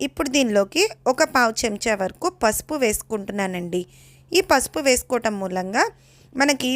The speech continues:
బొబ్బట్లు అనేవి మంచి టెక్స్చర్, అలాగే మంచి కలర్‌లో అయితే వచ్చేస్తాయి. అలాగే ఒక చిటికెడంత ఉప్పు కూడా వేసుకోండి. ఈ ఉప్పు వేసుకోవటం మూలంగా పైన లేయర్ అనేది మనకి మంచి టేస్ట్‌గా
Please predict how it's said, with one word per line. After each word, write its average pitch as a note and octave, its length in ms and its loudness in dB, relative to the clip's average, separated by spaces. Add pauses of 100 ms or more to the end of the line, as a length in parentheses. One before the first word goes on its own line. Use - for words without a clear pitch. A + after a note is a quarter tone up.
(120)
బొబ్బట్లు A#3+ 480 2
అనేవి A3+ 280 -2 (200)
మంచి G#3+ 300 -4 (160)
టెక్స్చర్, A#3+ 500 0 (200)
అలాగే F#3+ 260 0 (120)
మంచి B3 220 -4 (120)
కలర్‌లో G3 460 0
అయితే G#3 200 -4 (100)
వచ్చేస్తాయి. F3+ 600 -6 (560)
అలాగే A3+ 280 4 (180)
ఒక C4+ 100 0 (100)
చిటికెడంత A3 580 0 (120)
ఉప్పు - 280 -8
కూడా G#3+ 240 4
వేసుకోండి. A#3+ 520 0 (500)
ఈ - 40 2 (120)
ఉప్పు C4 240 -2
వేసుకోవటం C4 480 2
మూలంగా G3+ 400 0 (140)
పైన G#3 200 2 (120)
లేయర్ A3 300 4
అనేది G3 280 -4 (100)
మనకి B3+ 260 0 (120)
మంచి G#3 260 -2 (140)
టేస్ట్‌గా A3 500 -2